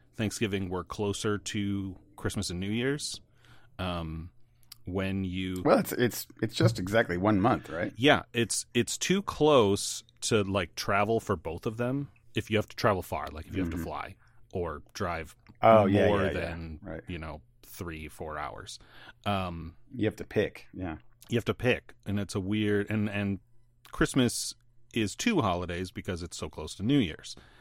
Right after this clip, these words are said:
Speaker 1: And I'm like, "W-, it would be great if we could get all of those, like, in a week or a two week, like Japan has Golden Week." Anyway, I am in fabulous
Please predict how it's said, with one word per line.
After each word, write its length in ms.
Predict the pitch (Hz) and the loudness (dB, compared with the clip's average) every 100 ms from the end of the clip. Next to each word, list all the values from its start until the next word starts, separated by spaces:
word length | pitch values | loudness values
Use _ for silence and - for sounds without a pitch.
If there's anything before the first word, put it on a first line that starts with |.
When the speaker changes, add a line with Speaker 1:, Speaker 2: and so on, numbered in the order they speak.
| - | -20
Speaker 1:
And 100 | - - | -20 -10
I'm 80 | 101 | -6
like, 200 | 95 - - - - | -6 -8 -18 -20 -20
"W-, 160 | 113 - | -20 -16
it 120 | 110 | -14
would 100 | - | -12
be 100 | - | -10
great 280 | 131 143 117 | -2 2 2
if 140 | 98 107 | 2 -2
we 80 | |
could 180 | 92 95 - - - - | -6 -8 -10 -20 -20 -8
get 160 | 98 | -6
all 240 | 95 123 135 | 2 4 4
of 80 | |
those, 380 | 87 82 82 - | 0 -6 -8 -8
like, 300 | 92 85 - - | -6 -6 -10 -8
in 140 | 104 | -6
a 60 | 87 | -4
week 340 | 82 98 98 | -6 -10 -8
or 100 | 78 | -8
a 40 | 78 | -8
two 240 | - 101 | -8 -8
week, 380 | 90 85 - - - - _ - - | -6 -10 -14 -20 -20 -20 _ -20 -10
like 160 | 85 | -8
Japan 340 | - - 87 82 | -8 -10 -8 -8
has 160 | 80 | -10
Golden 380 | - 85 82 85 | -8 -8 -6 -8
Week." 320 | - 95 - - - - - - - - | -10 -14 -18 -20 -20 -20 -20 -20 -20 -2
Anyway, 520 | 135 135 113 104 107 - - | 4 4 4 4 0 -4 -2
I 420 | 123 139 151 156 | 2 2 2 0
am 500 | 127 120 120 120 120 113 - - - - - | 0 0 2 4 2 0 -8 -20 -20 -20 -4
in 420 | 110 104 98 98 | -2 0 0 -2
fabulous 840 | - - 92 95 104 107 - - - | -4 -6 -4 -2 -2 -2 -2 -6 -8